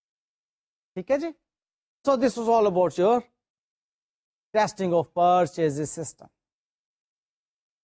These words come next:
ہم نے ابھی تک test of control کے ریفرنس میں دو سسٹمز پڑھے ہیں، ایک سیلز کا سسٹم اور دوسرا پرچیزز کا سسٹم۔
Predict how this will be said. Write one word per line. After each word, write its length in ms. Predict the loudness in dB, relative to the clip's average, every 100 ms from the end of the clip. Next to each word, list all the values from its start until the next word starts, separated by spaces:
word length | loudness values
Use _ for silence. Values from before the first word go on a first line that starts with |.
| _ _ _ _ _ _ -4
ہم 160 | 0
نے 200 | 2 2 -2 -10 _ _ _ _ _ _ _ _ _ _ _ _ _ _ _
ابھی 220 | -2 -2
تک 300 | 0 -2 -2
test 240 | -4 -2 -8
of 160 | -6
control 420 | -6 0 2 2
کے 120 | 0 -2
ریفرنس 460 | -2 -6 -12 -10
میں 120 | -12 -12 _ _ _ _ _ _
دو 240 | -2 2 2
سسٹمز 680 | -2 -10 -6 -6 -6 -10 -16 _ _ _ _ _ _ _ _
پڑھے 180 | -2 -2
ہیں، 100 | -2 -8 _ _ _ _ _ _ _ _ _ -4
ایک 220 | -2 -2
سیلز 460 | -4 -2 0 -2 -4
کا 120 | -6
سسٹم 480 | -6 -12 -8 -8 -8 -16 _ _ _ _ _ _ _
اور 120 | 0 2
دوسرا 340 | 2 2 0
پرچیزز 600 | 2 0 0 -4 -8 -10
کا 100 | -16
سسٹم۔ 360 | -20 -20 -20